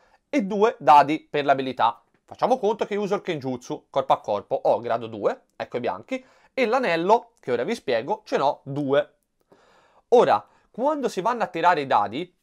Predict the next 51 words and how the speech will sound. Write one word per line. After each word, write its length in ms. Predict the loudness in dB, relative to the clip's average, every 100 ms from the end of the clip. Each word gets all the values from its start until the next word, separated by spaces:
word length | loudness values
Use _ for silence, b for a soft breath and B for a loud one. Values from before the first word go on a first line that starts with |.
| _ _
si 200 | -10 -8
tirano 340 | -4 -2 -2
questi 260 | -2 -4 -2
dadi, 400 | -2 -2 -6 -12 b
si 180 | -18 -2
guardano, 400 | 4 4 4 -2
poi 120 | -2
ora 100 | -2
vi 80 | -4
dico 160 | -8
i 20 | -8
risultati 420 | -10 -6 -6 -4
che 160 | -8
escono, 360 | -6 -2 -2 -4 B B B
si 180 | -12
guardano 380 | 4 8 8 4
i 20 |
risultati 400 | -2 0 0 0
che 200 | 0 2
escono 400 | 2 0 -4 -6 B B
e 140 | -6 -4
potete 440 | -2 -4 -4 -6
tenere 580 | -6 -4 -4 -2 -4 -8 _ 0
tanti 380 | 0 0 -2
dadi 440 | 2 4 2 -2 -8
quant'è 460 | -8 -6 -4 -4 -4
il 120 | -2
vostro 280 | -2 -2 0
grado 360 | 2 2 2
nell'anello, 800 | -4 -4 -2 -2 -4 -2 -2 -4 _
ok? 400 | -18 -2 0 0 -4 b b
Quindi 340 | -6 -4 -4 -6
se 240 | -2 -2 -2
nel 180 | -6
vostro, 520 | 0 -2 0 -2 -2 0
eh, 60 |
avete 460 | 0 2 2 0 -4
un 80 | 0
valore 320 | 0 2 -2
di 160 | -4 -6
due 440 | -2 0 0 -2
nell'anello, 500 | -10 -6 -4 -2 -4
come 220 | -6 -10
vi 80 | -8
ho 20 |
detto 220 | -8 -8 -8
prima 160 | -8
che 100 | -8
sono 160 | -10 -8
questi 240 | -6 -2
dadi, 340 | 2 2 0